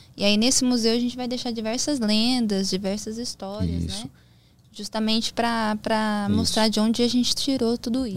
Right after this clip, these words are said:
Speaker 1: isso.
Speaker 2: mas, na realidade, essas são três lendas que mais me marcam, que,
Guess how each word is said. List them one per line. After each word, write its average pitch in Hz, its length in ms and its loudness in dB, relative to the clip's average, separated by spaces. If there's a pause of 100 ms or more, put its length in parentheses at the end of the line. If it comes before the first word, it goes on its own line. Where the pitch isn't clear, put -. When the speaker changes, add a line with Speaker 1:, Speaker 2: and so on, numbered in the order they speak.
Speaker 1:
isso. 98 240 0
Speaker 2:
mas, 127 120 6
na 147 60 6
realidade, 151 320 6
essas - 360 4
são 135 200 2
três 160 300 4
lendas 135 300 4
que - 140 -2
mais 131 240 6
me 147 100 2
marcam, 147 320 0 (280)
que, 87 240 -6